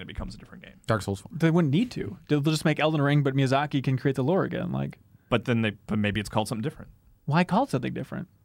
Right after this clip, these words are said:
Speaker 1: Why, why did they call Sekiro Tenchu and Tenchu, or why did they call Tenchu ended up becoming Sekiro when they could have just called it Tenchu and used the brand name that was already established and known?
Speaker 3: Right. But I think that's different 'cause Elden Ring's just a new I P. So, like, if they lose George R. R. Martin, they lose
Speaker 1: I guess
Speaker 3: him.
Speaker 1: that's a good
Speaker 3: No big
Speaker 1: point.
Speaker 3: deal,
Speaker 1: Yeah,
Speaker 3: right?
Speaker 1: 'cause it is, it is brand new.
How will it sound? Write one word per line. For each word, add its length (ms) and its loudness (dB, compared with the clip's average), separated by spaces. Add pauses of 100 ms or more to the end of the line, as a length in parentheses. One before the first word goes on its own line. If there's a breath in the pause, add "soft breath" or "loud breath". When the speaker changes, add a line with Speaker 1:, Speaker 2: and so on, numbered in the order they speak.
(400)
Speaker 1:
Why, 220 4
why 240 0
did 100 -4
they 80 2
call 320 0 (120)
Sekiro 600 0
Tenchu 440 -2
and 80 -4
Tenchu, 320 -2
or 120 2
why 160 4
did 80 -4
they 80 0
call 260 -2
Tenchu 480 -2
ended 240 0
up 60 -8
becoming 280 -2
Sekiro 320 -2
when 100 -2
they 60 0
could 160 -2
have 80 0
just 160 -4
called 200 -2
it 40 -14
Tenchu 400 -4
and 180 -6
used 260 -2
the 60 -6
brand 340 -6
name 160 -10
that 120 -4
was 140 -8
already 160 -4
established 500 -8
and 80 -12
known? 280 -8 (160)
Speaker 3:
Right. 340 2 (300 soft breath)
But 100 4
I 20 4
think 160 0
that's 140 0
different 260 -4
'cause 140 -4
Elden 220 2
Ring's 200 2
just 140 -4
a 60 -2
new 160 0
I 80 0
P. 200 0
So, 220 -2
like, 220 -2
if 100 -6
they 140 2
lose 320 2
George 160 0
R. 60 0
R. 60 -2
Martin, 460 -2 (160)
they 100 2
lose 80 6
Speaker 1:
I 60 6
guess 120 4
Speaker 3:
him. 40 0
Speaker 1:
that's 180 2
a 40 -6
good 100 0
Speaker 3:
No 80 2
big 80 2
Speaker 1:
point. 60 -2
Speaker 3:
deal, 180 0
Speaker 1:
Yeah, 140 -2
Speaker 3:
right? 80 -8
Speaker 1:
'cause 160 -2
it 80 2
is, 160 0
it 280 -4
is 120 0
brand 260 -10
new. 160 -16